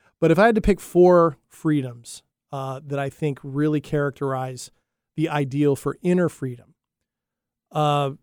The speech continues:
certainly F D R was on the right track with things like freedom from want and freedom from fear. But here is what I would say those four things are. Uh, one is a sense of peace. Uh, safety. Feeling safe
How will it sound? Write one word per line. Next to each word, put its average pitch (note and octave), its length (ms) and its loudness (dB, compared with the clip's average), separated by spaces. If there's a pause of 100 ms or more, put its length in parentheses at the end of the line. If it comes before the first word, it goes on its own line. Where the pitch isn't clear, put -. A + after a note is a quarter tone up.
(200)
certainly F#3 560 2
F D#3+ 160 -2
D D#3 140 0
R D3 120 2
was C#3 140 -4
on C#3 120 -2
the C3+ 80 -4
right C3 180 -6
track C3 320 -8
with C3+ 100 -10
things C3 260 -10
like B2 160 -12
freedom C3+ 300 -6
from B2+ 220 -12
want B2+ 480 -10
and C3 180 -20
freedom B2+ 320 -16
from B2 160 -20
fear. F3 380 0
But B2+ 180 -10 (340)
here B3+ 300 -2
is E3 100 0
what D3 140 -2
I D#3 160 2
would C3+ 220 -6
say C3 240 -10
those C3 220 -14
four C3+ 220 -8
things A#2+ 300 -18
are. G2+ 160 -20 (920)
Uh, D3+ 280 -2
one F3 320 4
is F#3+ 100 2
a D#3+ 60 -2
sense D#3 260 -4
of C#3+ 80 -14
peace. - 460 -16 (1700)
Uh, D#3 320 0 (200)
safety. - 440 -2 (840)
Feeling F#3 300 0
safe E3+ 420 -2